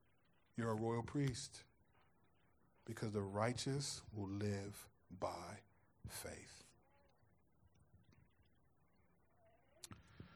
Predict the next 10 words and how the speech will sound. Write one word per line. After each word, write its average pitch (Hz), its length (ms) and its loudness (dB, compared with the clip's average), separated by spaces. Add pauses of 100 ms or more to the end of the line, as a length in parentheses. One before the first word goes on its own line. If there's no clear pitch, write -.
(580)
I'll 135 100 10
say 170 80 12
this 135 180 12
lastly, 160 560 12 (1400)
and 127 140 6
one 147 100 12
of 151 100 8
the 139 60 12
reasons 139 460 10
why 117 440 10